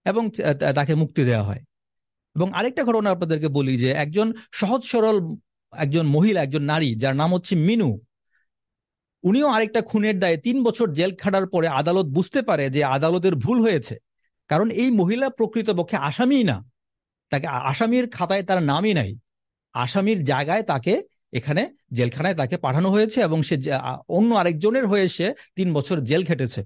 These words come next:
এবং আদালত ভুল, ভুল বুঝতে পারার পর তিন বছর পর তাকে ছেড়ে দিয়েছে। এই যে দুটো, দুটো ঘটনা আপনাদের সামনে আপনি বল-, আমি, আ, উপস্থাপন করলাম, এই দুটো ঘটনা কিন্তু মানে এটা exclusive না যে আসলে এই, এটাই শেষ।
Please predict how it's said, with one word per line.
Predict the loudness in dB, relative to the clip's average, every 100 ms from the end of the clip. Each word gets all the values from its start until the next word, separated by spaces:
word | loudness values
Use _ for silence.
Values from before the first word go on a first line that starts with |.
| -12 _ -6
এবং | -2
আদালত | 0 0 2
ভুল, | 2 2
ভুল | 4 2
বুঝতে | 2 0 0
পারার | 0 0
পর | 0 -2
তিন | 0 2
বছর | 2 0
পর | 0
তাকে | -2 -2 -4 -8 -20 _
ছেড়ে | 0 2
দিয়েছে। | 2 0 -2
এই | -2 0
যে | 0
দুটো, | -2 -2 0 0 0 0
দুটো | 0 0
ঘটনা | 0 -2 0
আপনাদের | 0 -2 -4
সামনে | -4 0
আপনি | 0 0
বল-, | 0 0
আমি, | 0 0 -2 -4 -10
আ, | -4 -2
উপস্থাপন | 0 -2 -2 -2 0
করলাম, | 0 0 0 -2 -14 -20 -4
এই | -2
দুটো | 0 0 0
ঘটনা | 0 0 0
কিন্তু | 0 0 -2 -4 -10 _ _
মানে | -2 -2
এটা | 0
exclusive | -2 -2 0 2 2 2
না | 2 2 -2 -6
যে | -2 -2
আসলে | 0 0
এই, | 2 2
এটাই | 0 0 -2
শেষ। | -2 -4 -6